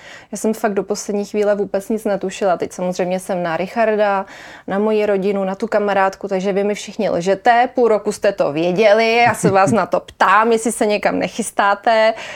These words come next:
Vy jste mi jasně řekli, že ne, že se nikam nechystáte, že tam budeme sami. Teď tohle, tak co si o tom mám myslet? Pak naopak se to překlopilo v úplnou jako radost a nadšení. Takže pak říkám, pak už jsem byla strašně,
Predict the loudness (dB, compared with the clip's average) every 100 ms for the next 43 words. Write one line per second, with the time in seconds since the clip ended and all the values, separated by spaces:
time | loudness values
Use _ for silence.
0 | -10 -6 -2 2 2 2 2 0 0 0
1 | -2 -2 0 2 2 0 -2 -2 -2 -2
2 | -2 -4 -4 -4 -2 -2 -2 -4 -2 -2
3 | 0 0 -2 -2 -2 2 2 2 -2 -8
4 | -18 -10 -8 -8 -4 -2 2 2 0 -2
5 | -2 0 0 2 0 -2 -2 -2 0 2
6 | 2 -2 -10 -16 -18 _ -2 0 0 2
7 | 0 0 -2 2 2 4 0 -2 0 0
8 | 2 2 2 -2 -4 0 2 2 2 2
9 | 2 2 0 0 0 0 -2 -2 0 0
10 | -2 -4 -10 -20 -20 -20 -20 _ _ 0
11 | 0 2 0 0 0 0 -2 -2 0 0
12 | 0 -4 -4 -2 2 0 0 -4 -2 0
13 | 2 2